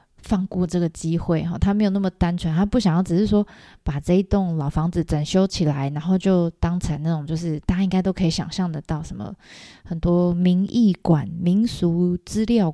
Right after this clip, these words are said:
馆哈，那种在日本到处都可以见到，就是你看到那个房子的外面，你就可以想象里面有什么的那种空间。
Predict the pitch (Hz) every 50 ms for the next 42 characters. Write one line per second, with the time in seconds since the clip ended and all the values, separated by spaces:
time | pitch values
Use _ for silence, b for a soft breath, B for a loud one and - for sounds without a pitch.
0 | - - - 151 - - 147 143 165 - 160 175 208 202 170 160 - 208 214 214
1 | 208 202 160 151 160 - 196 185 - 208 190 190 180 - - 180 160 160 - 185
2 | 180 165 160 165 160 156 180 220 226 208 B B B B B - 185 - 226 247
3 | 247 240 240 220 208 190 185 185 - - - - 160 180 175 - 185 170 175 175
4 | 196 196 190 190 180 160 156 180 - 185 180 175 - 175 143 143 - 190 175 156
5 | 143 147 156 170 160 139 135 156 - - - - 80 - - - - 156 151 143
6 | 110 - - - - 214 175 - - - - - 170